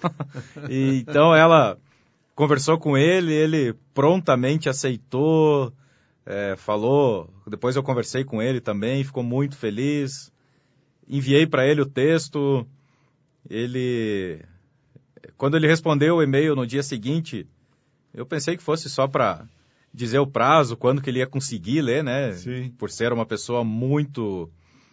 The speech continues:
Speaker 1: atarefada.
Speaker 2: Perfeito.
Speaker 1: E quando eu abri o e-mail, pra minha surpresa, já tava ali o prefácio falando
Speaker 2: Olha
Speaker 1: de
Speaker 2: só,
Speaker 1: todos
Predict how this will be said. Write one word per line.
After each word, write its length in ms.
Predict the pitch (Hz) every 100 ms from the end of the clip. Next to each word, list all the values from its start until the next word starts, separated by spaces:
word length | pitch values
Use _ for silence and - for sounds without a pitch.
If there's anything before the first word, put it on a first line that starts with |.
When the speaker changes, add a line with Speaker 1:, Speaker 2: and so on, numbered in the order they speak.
| _ -
Speaker 1:
atarefada. 760 | 113 120 110 - 120 165 147
Speaker 2:
Perfeito. 580 | 107 98 - 120 123 117
Speaker 1:
E 280 | 110 135 151
quando 180 | 151 160
eu 80 |
abri 200 | 151 135
o 40 | 160
e-mail, 260 | 143 156 160
pra 120 | 156
minha 140 | 147
surpresa, 500 | 143 131 120 131 147
já 120 | 147 139
tava 200 | 135 131
ali 120 | 135
o 40 |
prefácio 600 | 139 110 - 113 135 135 -
falando 400 | 107 107 127 -
Speaker 2:
Olha 200 | - 117
Speaker 1:
de 40 |
Speaker 2:
só, 120 | -
Speaker 1:
todos 300 | 151 165 160